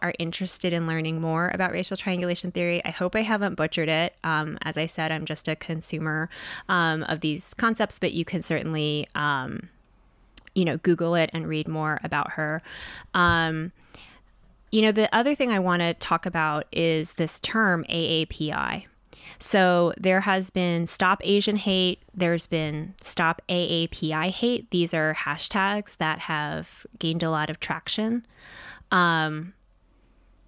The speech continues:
to our earlier discussion about bigotry, I don't love the word hate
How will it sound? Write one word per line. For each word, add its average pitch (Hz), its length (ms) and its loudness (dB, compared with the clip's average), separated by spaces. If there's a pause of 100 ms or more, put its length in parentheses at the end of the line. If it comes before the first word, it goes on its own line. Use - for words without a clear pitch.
(1300)
to 226 200 4
our 196 140 6
earlier 208 440 4
discussion 175 600 -2
about 156 280 -4 (220)
bigotry, 247 800 0 (320)
I 185 100 4
don't 185 220 2
love 160 320 0
the 170 100 2
word 156 240 0
hate - 540 -4